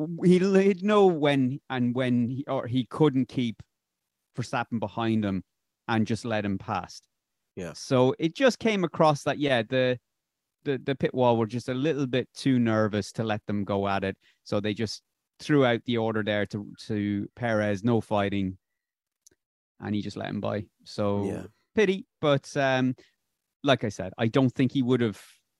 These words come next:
Speaker 1: um, he would have kept Max behind for the whole race anyway. So it's probably irrelevant, this conversation.
Speaker 2: Yeah.
Speaker 1: But
Speaker 2: Yeah,
Speaker 1: look,
Speaker 2: yeah.
Speaker 1: it, it just maybe speaks to it, the, the mindset in the, in Red Bull about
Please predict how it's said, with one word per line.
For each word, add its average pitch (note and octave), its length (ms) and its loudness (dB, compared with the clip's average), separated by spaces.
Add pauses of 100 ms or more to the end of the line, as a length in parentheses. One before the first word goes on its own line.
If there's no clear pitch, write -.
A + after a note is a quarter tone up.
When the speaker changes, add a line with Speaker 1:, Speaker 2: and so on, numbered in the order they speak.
(600)
Speaker 1:
um, A2 560 -2
he A#2+ 80 0
would C3+ 120 2
have A#2+ 80 -4
kept B2 200 -6
Max A#2+ 240 -2
behind B2 340 0
for - 60 -6
the A#2 80 -4
whole A2+ 160 -2
race A#2+ 200 -2
anyway. C3 460 2
So A#2+ 300 -2
it's G#2+ 120 -8
probably A2+ 360 0
irrelevant, G#2+ 520 0
this A#2 140 -6
conversation. B2+ 580 -4 (380)
Speaker 2:
Yeah. F#2+ 260 -4
Speaker 1:
But A#2 220 2
Speaker 2:
Yeah, - 100 -6
Speaker 1:
look, A#2+ 200 2
Speaker 2:
yeah. A#2+ 60 0
Speaker 1:
it, G#2+ 120 -6
it A#2+ 160 -2
just - 380 -8 (160)
maybe A2 240 -2
speaks - 340 -6
to A2 160 0
it, G#2 120 -4 (160)
the, G#2 200 -4
the A2 80 -6
mindset G#2+ 500 0
in G2+ 380 -4
the, G2 320 -4
in G#2 160 -2
Red G#2 220 -2
Bull G#2 200 -2
about F#2+ 300 -6